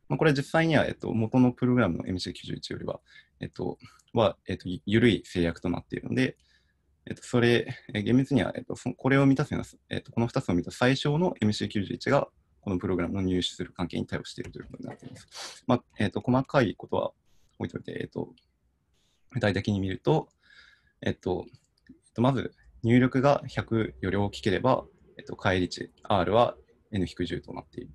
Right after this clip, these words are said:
という、と読めます。で、この二番目は、えっと、そうでなければ、Nが百以下だったら、えっと、まずエムシー九十一、N足す十一を呼び出して、で、その返り値をRダッシュとすると、えっと、えっと、それを、えっと、またエ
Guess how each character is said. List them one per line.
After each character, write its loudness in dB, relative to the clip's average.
と -2
い 2
う、 -12
と -4
読 -2
め -10
ま -12
す。 -20
で、 -10
こ -2
の 6
二 6
番 4
目 4
は、 2
え -2
っ -2
と、 -6
そ 2
う 4
で -2
な 0
け -6
れ -10
ば、 -4
N 2
が 0
百 -4
以 -2
下 -2
だ 2
っ -8
た 0
ら、 2
え -8
っ -14
と、 2
ま 4
ず -4
エ -8
ム 0
シ -2
ー -4
九 -4
十 -8
一、 -10
N -2
足 -12
す -18
十 -4
一 -4
を -4
呼 0
び -2
出 -8
し -10
て、 -2
で、 -8
そ 0
の 4
返 4
り 2
値 -4
を 0
R 2
ダ 2
ッ -12
シ -8
ュ -16
と -20
す -12
る -10
と、 -4
え -12
っ -12
と、 -12
え -6
っ -8
と、 -4
そ -6
れ 4
を、 0
え -4
っ -10
と、 -14
ま -6
た 2
エ 0